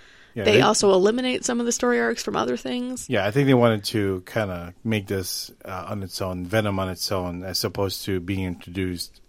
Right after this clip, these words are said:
Speaker 1: introducing Venom from a different series altogether,
Speaker 2: Yeah,
Speaker 1: which
Speaker 2: 'cause
Speaker 1: they left
Speaker 2: if,
Speaker 1: out.
Speaker 2: if you remember Spider-Man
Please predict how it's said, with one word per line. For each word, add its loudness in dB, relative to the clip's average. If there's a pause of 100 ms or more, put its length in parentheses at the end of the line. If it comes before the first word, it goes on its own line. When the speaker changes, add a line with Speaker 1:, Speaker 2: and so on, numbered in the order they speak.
(680)
Speaker 1:
introducing 2
Venom 2
from -8 (560)
a -12
different -8 (160)
series -4
altogether, -10 (160)
Speaker 2:
Yeah, 2
Speaker 1:
which -4
Speaker 2:
'cause 6
Speaker 1:
they 2
left 0
Speaker 2:
if, 2
Speaker 1:
out. 0
Speaker 2:
if 4
you 0
remember 4
Spider-Man -2